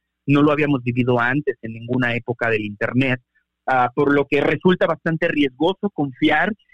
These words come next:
en que el algoritmo de Google va a ser suficiente para sostener todos los medios de comunicación, porque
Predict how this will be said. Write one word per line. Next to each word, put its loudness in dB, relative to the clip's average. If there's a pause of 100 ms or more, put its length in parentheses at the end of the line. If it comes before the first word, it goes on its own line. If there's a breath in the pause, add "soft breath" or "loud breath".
(160 soft breath)
en 4
que 0
el 2
algoritmo 2
de -2
Google 2
va 2
a -8
ser -4
suficiente -4
para -4
sostener -4
todos 0
los 0
medios 2
de -4
comunicación, -2
porque -2